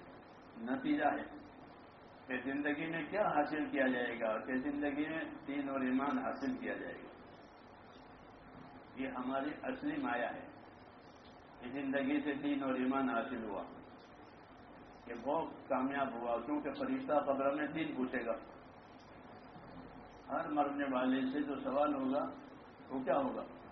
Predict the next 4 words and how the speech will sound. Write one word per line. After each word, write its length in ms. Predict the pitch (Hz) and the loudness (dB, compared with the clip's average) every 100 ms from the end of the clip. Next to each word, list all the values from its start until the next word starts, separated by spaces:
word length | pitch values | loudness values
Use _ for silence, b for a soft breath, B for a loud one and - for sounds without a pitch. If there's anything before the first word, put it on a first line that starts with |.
| - - - - - - - - - - - - - - - | -16 -16 -16 -18 -18 -18 -18 -18 -18 -18 -16 -16 -16 -16 -10
کہ 80 | 123 | -2
ماں 280 | 131 175 180 | 2 4 4
دینوں 360 | 175 170 165 | 4 4 6
کا، 240 | 151 139 | 8 8